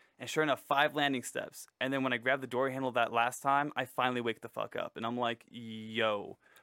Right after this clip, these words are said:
why was it so dark? How come the stairs weren't going on? What the fuck did it have to run from?"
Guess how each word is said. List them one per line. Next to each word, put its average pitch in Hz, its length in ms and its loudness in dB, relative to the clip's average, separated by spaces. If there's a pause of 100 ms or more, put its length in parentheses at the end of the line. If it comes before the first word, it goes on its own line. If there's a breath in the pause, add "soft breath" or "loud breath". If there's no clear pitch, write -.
(220 soft breath)
why 131 280 4
was 180 160 2
it 147 100 -6
so 139 300 2
dark? 113 380 2
How 143 200 2
come 175 140 -6
the 156 80 -4
stairs 131 260 -2
weren't 123 160 -6
going 113 220 -2
on? 110 140 0
What 151 180 0
the 180 80 2
fuck 160 240 0
did 156 100 -8
it 147 80 0
have 139 140 0
to 117 80 -6
run 110 300 2
from?" 107 420 -2